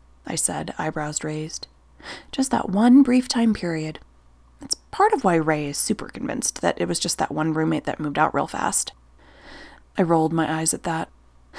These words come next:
My husband is a very practical kind of guy, and I know if I hadn't seen stuff moving around,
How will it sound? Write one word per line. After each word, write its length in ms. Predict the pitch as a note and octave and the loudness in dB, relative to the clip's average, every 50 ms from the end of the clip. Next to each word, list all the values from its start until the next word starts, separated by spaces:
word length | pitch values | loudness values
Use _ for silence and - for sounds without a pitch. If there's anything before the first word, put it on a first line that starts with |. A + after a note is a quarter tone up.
| - - - - - | -12 -12 -10 -2 2
My 80 | E4 E4+ | 2 4
husband 360 | F#4 F#4 F4+ - F4+ E4 D4+ | 4 2 0 2 2 4 4
is 120 | C4 - | 4 4
a 40 | G#3 | 4
very 220 | - G3 F3+ E3 | 2 2 0 0
practical 600 | D#3+ - - - D#3 D#3 - - A#3 A#3 C4 C4+ | -2 -4 -4 -4 -4 -4 -4 -4 -2 2 2 2
kind 240 | C4+ - C#4 C#4 C4+ | 4 6 6 8 8
of 100 | D4 D4 | 6 6
guy, 280 | - C#4+ C#4+ C#4+ C#4 C#4 | 2 0 2 4 4 2
and 240 | D4 - G#3+ G3 F#3+ | 2 2 0 0 0
I 40 | F#3 | 0
know 480 | F#3 F#3 G3 A3 B3 B3+ B3+ B3 B3 | 2 4 6 6 8 8 8 8 6
if 140 | - G3 - | 4 2 0
I 80 | F3+ E3+ | -2 -4
hadn't 400 | - - E3 E3+ E3 C#3+ - - | -4 -4 -4 -4 -4 -4 -2 -4
seen 760 | - - - - - - - F3 F3 F3+ G3 G#3+ A3+ B3 B3+ | -2 0 0 -2 -2 0 0 0 2 4 4 6 8 6 6
stuff 320 | - - B3+ B3 A#3+ - | 6 4 4 2 4 6
moving 300 | A#3 A#3 A#3 B3+ A#3+ A3+ | 6 6 6 6 4 4
around, 340 | A3 G#3+ G#3+ G#3+ G#3+ G#3+ | 4 2 4 4 2 2